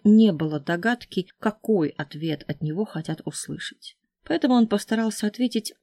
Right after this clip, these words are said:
максимально правдиво. «Да, друзья у него есть. Он такой хороший человек и теперь празднует достижение мира. Ну, то есть, да, я предполагаю, что он, э,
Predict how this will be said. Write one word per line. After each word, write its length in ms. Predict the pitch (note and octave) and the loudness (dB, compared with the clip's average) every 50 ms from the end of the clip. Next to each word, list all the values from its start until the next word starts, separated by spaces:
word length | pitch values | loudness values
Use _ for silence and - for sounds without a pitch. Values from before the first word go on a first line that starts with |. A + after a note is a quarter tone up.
| _ - | _ -4
максимально 720 | C#4+ G#3+ E3 D3+ D3 - - - F3+ F#3+ G3 F#3+ F#3 F#3 | -4 -2 -2 -2 -6 -6 -6 -6 -4 -4 -4 -4 -4 -6
правдиво. 640 | F3+ - F#3+ F3+ E3+ E3+ G#3 G3+ F#3+ D3+ D3+ D#3+ - _ _ _ _ _ _ | -6 -6 -8 -8 -8 -8 -6 -4 -4 -4 -6 -10 -14 _ _ _ _ _ _
«Да, 600 | D3+ D3+ D3 D3 D3 F#3+ A#3 C4+ D4 E4 F4 F4 F4 E4+ - _ - | -6 -6 -4 4 6 8 10 10 8 8 4 2 -4 -8 -10 _ -8
друзья 600 | D#3+ D#3 E3 D#3+ E3 D#3+ C#3+ D3 D#3+ D#3 D3+ D#3 | -6 -4 0 0 0 0 2 2 2 2 2 2
у 60 | D#3 | 0
него 260 | D#3 D#3 D3 D3+ D#3 | 0 0 0 -2 -2
есть. 760 | D3+ C#3 C#3+ D#3 E3 F#3+ A3 A#3+ - - - - - - - - _ _ _ | -2 -2 -2 0 0 2 0 0 -2 -8 -12 -14 -14 -16 -16 -18 _ _ _
Он 200 | A#3+ C#4 D#4+ D4+ | -2 -2 0 0
такой 300 | D4 C4+ C4+ - C4+ C4 | 0 0 2 2 2 2
хороший 480 | - - A#3 A#3 A#3+ B3 - - A3 | 2 2 0 2 2 0 0 -2 -2
человек 680 | G#3 - - G#3 G#3+ G#3+ G#3 F#3+ G#3+ C4 C#4 - - - | -2 -2 -4 -4 -4 -4 -2 -2 -2 -4 -4 -6 -8 -6
и 240 | D#3+ D3+ D3 C#3+ | -4 -4 -4 -4
теперь 460 | C#3 - D3 C#3+ - D#3+ G3+ A#3 B3+ B3 | -4 -4 -6 -4 0 0 0 0 0 -2
празднует 680 | - - D3+ D#3 F#3+ G#3 G#3 G#3+ G#3 G3+ F#3+ - - _ _ | -6 -6 -4 -2 -2 0 2 2 2 2 0 -2 -8 _ _
достижение 760 | D#3 E3 F3 - - F3+ F3 E3 G#3 B3+ D4+ D4+ C#4+ B3+ G#3 | -2 -2 -2 0 -2 -2 2 2 2 2 2 2 2 2 4
мира. 500 | F#3+ G3+ B3+ D#4+ - C4 F3 C#3+ D3 - _ _ _ _ | 4 2 2 0 0 -2 -4 -6 -8 -10 _ _ _ _
Ну, 80 | - A3+ | -4 0
то 100 | - D4+ | 4 4
есть, 260 | D4 C4 - - - - - - - _ | 4 4 2 -2 -6 -8 -8 -8 -8 _
да, 320 | D#3+ D#3 G#3 C4 C#4 B3+ | -2 2 4 4 4 4
я 400 | G3+ D#3 D3+ E3 E3 D#3+ D#3 - _ _ _ _ | 2 0 -2 -2 -2 -4 -4 -8 _ _ _ _
предполагаю, 680 | - - D#3+ D3+ - E3 F3 F#3+ G3 B3 D4 D#4 C#4 G3+ | -10 -10 -10 -6 -4 -2 0 2 2 4 4 6 6 4
что 220 | E3 - - - E3+ | 2 0 -4 -6 -4
он, 300 | - G3+ G#3 G3+ G3 - - | 0 0 0 0 0 -2 -4
э, 340 | F#3+ F#3+ F3+ F3+ F3 E3+ | -4 -2 0 -2 -2 -4